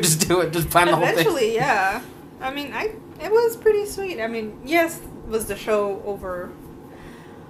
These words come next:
Speaker 2: way past its prime? Probably, but it did still have a lot of, you know, sweet and funny moments in it.
Speaker 1: Mm-hmm.
Speaker 2: Yes, which makes it enjoyable. Now on rewatches, you're probably gonna be like, "Well, I'm gonna skip this episode and that episode and that episode." <laughs>
Speaker 1: One of the
Speaker 2: <laughs>
Speaker 1: funniest
Speaker 2: I wanna
Speaker 1: ones
Speaker 2: go
Speaker 1: I had
Speaker 2: through this
Speaker 1: liked, uh,
Speaker 2: again.
Speaker 1: too was, like, um,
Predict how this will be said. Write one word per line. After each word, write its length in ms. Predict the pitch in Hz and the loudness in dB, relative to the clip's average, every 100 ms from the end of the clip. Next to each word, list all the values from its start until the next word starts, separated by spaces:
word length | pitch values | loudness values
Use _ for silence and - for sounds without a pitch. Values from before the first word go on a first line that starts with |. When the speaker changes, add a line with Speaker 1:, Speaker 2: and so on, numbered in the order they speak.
| - - - - - - - | -18 -16 -14 -14 -16 -18 -10
Speaker 2:
way 240 | 247 240 226 | 4 6 6
past 360 | 269 226 226 | 4 0 0
its 140 | 226 - | -10 -12
prime? 480 | - 233 214 233 277 - - | -6 -2 0 -2 -4 -12 -10
Probably, 640 | - 233 214 202 180 185 185 | 0 4 4 2 -4 -8 -4
but 160 | 202 | -2
it 100 | 202 | -2
did 180 | 214 233 | -4 -6
still 220 | - 208 | -4 -4
have 220 | 196 190 185 | -2 -2 -2
a 40 | |
lot 200 | 185 185 | -4 -6
of, 100 | 185 - - | -6 -12 -8
you 140 | 320 | -4
know, 100 | 269 | -4
sweet 440 | 240 - 294 254 226 | -6 -8 -6 -6 -6
and 120 | 226 | -6
funny 240 | 247 233 | -6 -6
moments 400 | 233 302 311 214 | -8 -8 -8 -10
in 40 | 202 190 | -10 -12
it. 0 | |
Speaker 1:
Mm-hmm. 360 | 196 139 147 170 - - - | -10 -8 -6 -6 -8 -16 -12
Speaker 2:
Yes, 460 | 196 220 - - | -10 -10 -10 -12
which 240 | - 254 - - - | -10 -12 -12 -14 -14
makes 260 | 175 156 - | -14 -10 -8
it 60 | |
enjoyable. 580 | 190 214 208 302 226 185 | -6 -6 -4 -4 -4 -8
Now 200 | 190 196 | -6 -6
on 120 | 196 196 | -2 2
rewatches, 540 | 285 302 226 233 214 | 2 2 0 -2 -4
you're 120 | 196 | -4
probably 340 | 190 208 190 190 | -4 -2 -2 -2
gonna 160 | 185 | -8
be 160 | 180 180 | -8 -8
like, 180 | 175 175 | -8 -8
"Well, 80 | 180 | -8
I'm 40 | |
gonna 120 | 185 185 | -8 -12
skip 300 | - 190 180 | -10 -10 -10
this 180 | 185 185 | -10 -8
episode 380 | 175 - 175 | -10 -8 -10
and 100 | 175 | -10
that 120 | 165 160 | -12 -14
episode 320 | - - 170 | -14 -12 -12
and 120 | 175 | -12
that 140 | 170 160 | -12 -12
episode." 340 | - - - | -8 -8 -8
<laughs> 580 | - 294 - 285 - - | -10 -10 -10 -12 -10 0
Speaker 1:
One 180 | 160 185 | 6 8
of 60 | |
the 80 | 208 | 6
Speaker 2:
<laughs> 100 | - | 6
Speaker 1:
funniest 360 | 175 180 180 - | 6 6 4 4
Speaker 2:
I 80 | - | 6
wanna 140 | - | 6
Speaker 1:
ones 80 | - | 6
Speaker 2:
go 40 | 180 | 4
Speaker 1:
I 40 | |
had 160 | 175 156 | 6 4
Speaker 2:
through 0 | |
this 60 | |
Speaker 1:
liked, 320 | 143 160 - 165 | 6 4 4 2
uh, 40 | |
Speaker 2:
again. 140 | 147 143 | 2 4
Speaker 1:
too 220 | 160 165 | 2 4
was, 180 | 160 143 | 4 4
like, 200 | 143 139 | 2 4
um, 380 | 127 120 113 | 2 2 0